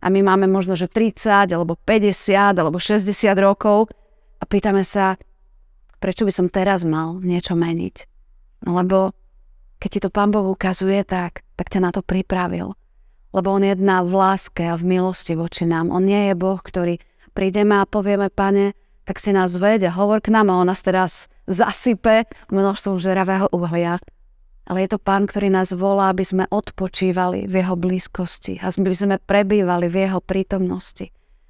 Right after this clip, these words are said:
Aby sme vraveli, „Pane, ja potrebujem, aby ty si bol moje útočisko, môj hrad.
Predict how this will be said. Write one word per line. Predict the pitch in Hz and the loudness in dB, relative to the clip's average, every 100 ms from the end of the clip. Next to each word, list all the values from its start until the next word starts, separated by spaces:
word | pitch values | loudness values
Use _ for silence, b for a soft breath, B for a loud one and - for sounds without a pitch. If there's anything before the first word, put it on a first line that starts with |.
| _ _ | _ _
Aby | 175 185 | -6 -2
sme | 196 190 | 0 2
vraveli, | 208 208 208 | 4 4 2
„Pane, | 202 196 202 202 | 2 2 4 2
ja | |
potrebujem, | - 190 202 196 202 | 0 -2 -2 2 2
aby | 202 190 | 2 2
ty | 190 190 | -2 -2
si | 220 | -2
bol | 185 185 | 0 2
moje | 185 190 180 | 2 2 0
útočisko, | 196 202 208 202 - 175 - 180 | -2 -4 -4 -4 -4 -6 -6 -4
môj | 180 180 180 | -2 0 -2
hrad. | 185 196 190 | 0 0 -2